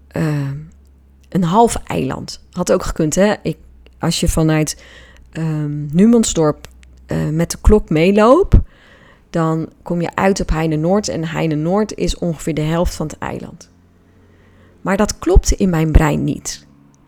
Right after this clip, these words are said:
En dat was ook niet in lijn met mijn verlangen. Ik wilde gewoon vanuit Numansdorp gaan lopen, het hele eiland rond en in mijn eigen woonplaats weer thuiskomen.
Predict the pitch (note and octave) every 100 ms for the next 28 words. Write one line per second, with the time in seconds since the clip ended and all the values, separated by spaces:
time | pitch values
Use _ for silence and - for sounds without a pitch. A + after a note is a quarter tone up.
0 | _ _ _ _ G3 A3+ A3+ A#3 - C4
1 | D4 C#4 C#4+ - - A3 F#3+ G3+ B3+ D#4
2 | C4 B3 G#3+ G3 - E3 G#3+ C4 - -
3 | - - _ _ _ _ _ - A3 G#3
4 | C#4 E4 D4 G#3+ F3+ D#3+ G#3+ D4+ G4 -
5 | _ _ - G3 F#3 E3+ F3 A3 D#4+ F4+
6 | E4+ E4 D#4+ - D4+ A#3 D3+ D3+ - F#3+
7 | C#4+ - - - _ F3 - F3+ G3+ A#3+
8 | C#4 D4+ D#4+ - A#3+ G3+ E3 D#3 D3+ E3
9 | F#3+ - G3+ G3+ F#3+ E3 - A#3+ D4 -
10 | G3 E3+ G#3+ B3 - F#3+ F3+ - D#3+ D3+
11 | - C#4+ F4 B3 - D#3 C#3+ C#3 -